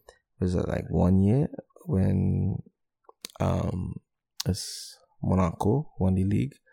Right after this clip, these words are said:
Yeah, I think it's Monaco, yeah. P S G, they have the two hundred and the most expensive player, two hundred and twenty-two million. That's a player from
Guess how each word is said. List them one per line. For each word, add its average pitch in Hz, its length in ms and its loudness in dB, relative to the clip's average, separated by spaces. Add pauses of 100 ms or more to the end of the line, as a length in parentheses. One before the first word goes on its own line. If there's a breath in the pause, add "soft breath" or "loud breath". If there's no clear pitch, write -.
(440 soft breath)
Yeah, 85 320 0
I - 40 -2
think 95 180 0
it's 98 120 0
Monaco, 98 480 0
yeah. - 420 -4 (760)
P 98 140 2
S 87 120 -2
G, 113 260 2
they 101 140 4
have 95 460 4
the 92 280 2 (260)
two 85 220 6
hundred 104 640 4 (580 loud breath)
and 90 500 2 (500)
the 110 60 10
most 117 180 12
expensive 113 480 4
player, - 280 0
two 131 160 4
hundred 98 220 6
and - 100 4
twenty-two 90 300 4
million. 78 420 4 (180)
That's - 640 -6 (640 loud breath)
a 92 100 -6
player 92 280 2
from 92 520 0